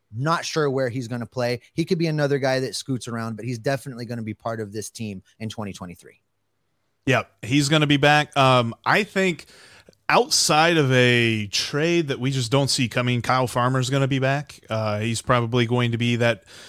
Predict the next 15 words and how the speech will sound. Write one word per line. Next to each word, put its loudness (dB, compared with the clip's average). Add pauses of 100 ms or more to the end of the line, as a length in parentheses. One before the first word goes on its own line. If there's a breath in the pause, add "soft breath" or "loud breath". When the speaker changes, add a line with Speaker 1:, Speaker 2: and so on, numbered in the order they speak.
(120 loud breath)
Speaker 2:
you -2
know, 4
the 0
veteran 0
presence. -2
I -2
mean, -4
the -2
obvious 0
locker 2
room 0
leader 2
of 0
this -2
team. -4